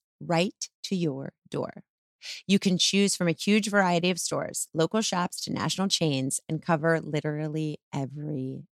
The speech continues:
need. Plus, with the DoorDash membership, you'll save with zero dollar delivery fee and reduced service fees on all eligible orders from DoorDash merchants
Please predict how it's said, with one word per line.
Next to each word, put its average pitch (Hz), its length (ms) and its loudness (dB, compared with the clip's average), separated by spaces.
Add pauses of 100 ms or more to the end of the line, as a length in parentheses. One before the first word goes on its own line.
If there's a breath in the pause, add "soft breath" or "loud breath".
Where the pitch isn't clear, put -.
(160)
need. 120 480 -8 (480)
Plus, 269 320 6
with 175 100 -2
the 165 60 -2
DoorDash 190 580 2
membership, 160 520 -2 (360 soft breath)
you'll 170 240 4
save 151 480 -2
with - 260 -6
zero 190 800 2
dollar 170 440 2
delivery 156 480 2
fee 147 360 0
and 147 140 0
reduced 165 460 2
service 165 340 4
fees 139 400 -2
on 147 140 2 (100)
all 160 380 6
eligible 156 580 0
orders - 460 -6 (360 loud breath)
from 151 280 -2
DoorDash 190 580 4
merchants 147 560 -4